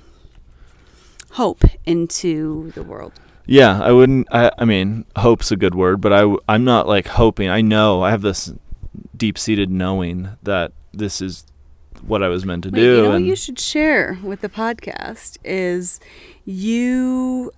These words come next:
Speaker 1: uh, meeting me and having a kid and blah, what you always said. What'd you always say?
Speaker 2: Uh,
Speaker 1: You always said you were gonna have a kid.
Speaker 2: Oh, <laughs> right. Okay. Well, so I guess a couple times in my life, what Allie's talking about has happened,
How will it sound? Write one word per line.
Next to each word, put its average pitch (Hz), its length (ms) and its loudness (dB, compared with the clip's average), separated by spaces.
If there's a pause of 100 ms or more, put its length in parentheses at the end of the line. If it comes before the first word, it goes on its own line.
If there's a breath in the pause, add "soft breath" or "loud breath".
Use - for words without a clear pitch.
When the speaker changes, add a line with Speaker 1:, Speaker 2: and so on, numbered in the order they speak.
Speaker 1:
uh, 165 180 -6
meeting 220 460 -2
me 214 220 -2
and 202 100 -4
having 202 360 -4
a - 20 -14
kid 202 260 -10
and 202 140 -10
blah, 196 240 -12
what 190 260 -8
you 196 140 -6
always 202 340 -6
said. 180 440 -8
What'd 208 220 -12
you 233 120 -8
always 226 300 -12
say? - 280 -14 (800 soft breath)
Speaker 2:
Uh, 95 640 0 (140 loud breath)
Speaker 1:
You 196 100 -12
always 208 160 -16
said 208 180 -14
you 202 60 -16
were - 60 -18
gonna 196 220 -16
have 202 120 -16
a 202 40 -20
kid. 208 420 -20 (640 loud breath)
Speaker 2:
Oh, 113 560 6
<laughs> - 20 -4
right. 95 420 2
Okay. 101 380 0
Well, 123 280 10
so 113 420 8
I 117 100 4
guess 120 440 0 (560 soft breath)
a - 40 -10
couple 156 260 4
times 135 260 4
in 113 40 2
my 104 100 4
life, 95 340 4 (640)
what 107 160 0
Allie's 90 280 2
talking 92 240 -4
about 92 200 0
has 92 120 -4
happened, 92 520 -2